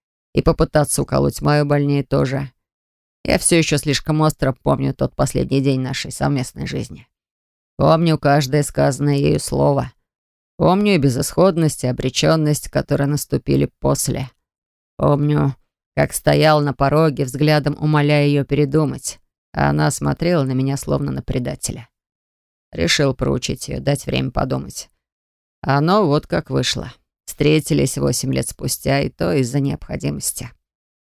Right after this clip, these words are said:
Майя молча смотрит в окно, пока мы едем в сторону аэропорта.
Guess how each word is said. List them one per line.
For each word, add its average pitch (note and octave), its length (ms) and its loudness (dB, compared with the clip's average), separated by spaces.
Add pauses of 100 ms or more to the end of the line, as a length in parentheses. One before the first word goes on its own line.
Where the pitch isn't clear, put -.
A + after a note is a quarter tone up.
(880)
Майя D#3 300 2
молча D3+ 340 0
смотрит C#3 400 -6
в C3+ 60 -4
окно, D3 320 -2
пока C3+ 320 -4
мы C#3 100 -2
едем C#3 280 -2
в C3+ 60 -6
сторону C#3 380 -2
аэропорта. C#3+ 720 -2